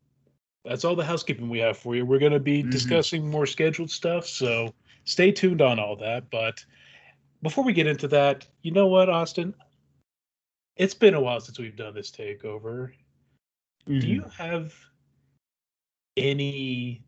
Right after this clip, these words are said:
Speaker 1: SpongeBob topics?
Speaker 2: Well, I just sent you a video of rare footage of Mister Krabs walking normally.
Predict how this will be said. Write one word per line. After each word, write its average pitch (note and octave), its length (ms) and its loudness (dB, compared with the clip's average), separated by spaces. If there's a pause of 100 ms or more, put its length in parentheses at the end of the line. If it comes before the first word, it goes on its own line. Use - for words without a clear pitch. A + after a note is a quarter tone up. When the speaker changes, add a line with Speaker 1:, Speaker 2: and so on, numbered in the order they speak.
(140)
Speaker 1:
SpongeBob A#2+ 1080 -4 (560)
topics? - 840 -10 (2250)
Speaker 2:
Well, B2 120 2
I C#3 120 6
just F#3+ 260 4
sent G3 180 4
you D#3+ 180 8
a C#3 80 4
video C#3 640 2
of A2+ 220 -4
rare C#3+ 220 2
footage C3+ 400 -2
of A2+ 120 -8
Mister C3 320 -4
Krabs C3+ 480 0
walking A#2 480 -4
normally. G2+ 580 -2